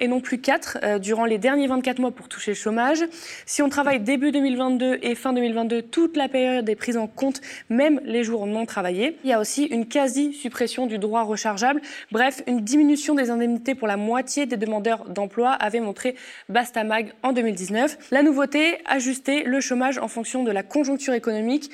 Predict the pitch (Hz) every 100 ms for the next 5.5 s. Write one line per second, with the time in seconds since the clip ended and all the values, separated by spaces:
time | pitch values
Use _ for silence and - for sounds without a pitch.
0 | - - 190 214 208 269 269 - - 302
1 | 311 302 269 - 262 247 233 247 214 240
2 | 226 240 - 220 208 233 226 - - 214
3 | - 254 269 233 233 - 220 208 269 285
4 | - 214 233 240 - 214 226 254 254 -
5 | 214 202 214 208